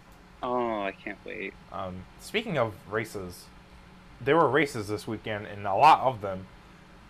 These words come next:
Speaker 2: Unfortunately, because my cicadas are out of rhythm and I can't get actual sleep, I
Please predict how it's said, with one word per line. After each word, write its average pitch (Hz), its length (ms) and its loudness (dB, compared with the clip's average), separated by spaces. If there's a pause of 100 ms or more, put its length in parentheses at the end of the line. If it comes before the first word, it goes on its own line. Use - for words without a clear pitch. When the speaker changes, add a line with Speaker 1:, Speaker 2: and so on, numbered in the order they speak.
(220)
Speaker 2:
Unfortunately, 139 920 4
because 135 380 -2
my 123 120 -2
cicadas 147 680 0
are 117 80 4
out 107 100 4
of 107 120 0
rhythm 110 300 0
and 107 100 -2
I 107 40 -4
can't 135 300 -6
get 123 160 -2
actual 120 420 -2
sleep, 135 420 -8 (1040)
I 143 580 6